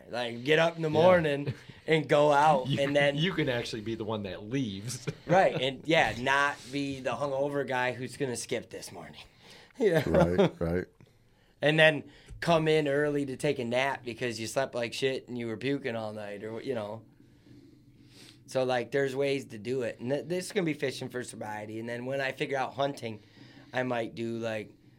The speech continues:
Speaker 1: the Hunter's Guide to Sobriety or something like that. If I, I'm enjoying it, but I think I'm enjoying it because it's relatively easy. Like, it really is.
Speaker 2: Yeah.
Speaker 1: Like, to write this story is just,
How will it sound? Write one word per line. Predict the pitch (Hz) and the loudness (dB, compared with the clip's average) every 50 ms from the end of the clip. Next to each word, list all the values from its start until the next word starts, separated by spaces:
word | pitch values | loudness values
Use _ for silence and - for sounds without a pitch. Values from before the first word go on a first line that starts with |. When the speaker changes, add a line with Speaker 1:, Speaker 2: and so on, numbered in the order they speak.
| _ | _
Speaker 1:
the | - 117 | -6 -4
Hunter's | 104 113 113 - - 107 98 101 | -2 -2 -4 -4 -4 -10 -8 -6
Guide | 110 110 110 104 104 | -4 -4 -4 -4 -8
to | 101 | -10
Sobriety | - - 101 104 113 117 127 117 107 95 78 | -12 -10 -8 -4 -2 -2 -2 -2 -4 -8 -10
or | 76 - | -12 -12
something | - - 71 65 69 | -14 -16 -16 -18 -18
like | 69 - _ | -20 -20 _
that. | - - - - - - _ | -20 -20 -20 -20 -20 -20 _
If | - 139 175 165 - - | -2 -2 -2 -2 -4 -10
I, | 180 - - _ _ _ _ - _ - | -12 -12 -12 _ _ _ _ -10 _ 0
I'm | 208 262 277 | 2 4 4
enjoying | 247 180 139 175 170 175 160 127 110 107 95 | 2 4 2 2 2 2 0 -2 -6 -8 -12
it, | 76 - - 127 | -14 -16 -10 -6
but | 131 131 | -2 -2
I | 135 139 | -2 -2
think | 135 - 175 175 160 160 | -2 -2 -4 -2 0 0
I'm | 151 143 139 | 0 0 0
enjoying | 135 131 117 135 139 143 139 135 131 | -4 -4 0 2 2 2 2 0 -2
it | 127 - - | -4 -6 -6
because | 120 113 - - 120 117 113 98 - - - - - - - - - _ _ - - - - - - - - - - - - - - - - - - - - - - - _ _ _ | -10 -8 -4 -2 0 0 -2 -4 -8 -14 -16 -20 -20 -20 -20 -20 -20 _ _ -20 -20 -20 -20 -20 -20 -20 -20 -20 -20 -20 -20 -20 -20 -20 -20 -20 -20 -20 -20 -20 -20 -20 _ _ _
it's | - 147 143 120 | -6 -6 -4 -2
relatively | 127 135 151 165 143 123 - - 110 98 104 90 | 0 0 2 2 0 -4 -4 -10 -10 -10 -10 -12
easy. | 82 101 104 95 69 78 - - - - - - - _ _ _ - - _ _ _ _ _ _ _ - - _ | -12 -12 -12 -14 -14 -16 -20 -20 -20 -20 -20 -20 -20 _ _ _ -20 -20 _ _ _ _ _ _ _ -20 -14 _
Like, | 110 117 113 | -8 -6 -6
it | 113 | -6
really | 98 104 113 110 107 104 101 95 | -6 -6 -6 -6 -6 -8 -8 -10
is. | 78 - | -10 -10
Speaker 2:
Yeah. | 80 73 71 69 69 65 - | -10 -10 -10 -12 -16 -14 -10
Speaker 1:
Like, | 101 110 107 104 - - _ - 113 110 | -8 -6 -6 -8 -10 -18 _ -20 -18 -8
to | - 135 131 | -4 -4 -4
write | 120 120 127 127 127 127 - 95 | -2 0 0 0 0 -2 -4 -6
this | 117 131 131 - - | -6 -6 -6 -6 -8
story | - - 151 160 170 156 139 135 131 131 127 | -4 0 2 2 2 2 2 0 -2 -2 -2
is | 123 113 113 | -4 -4 -6
just, | 135 131 - | -6 -6 -6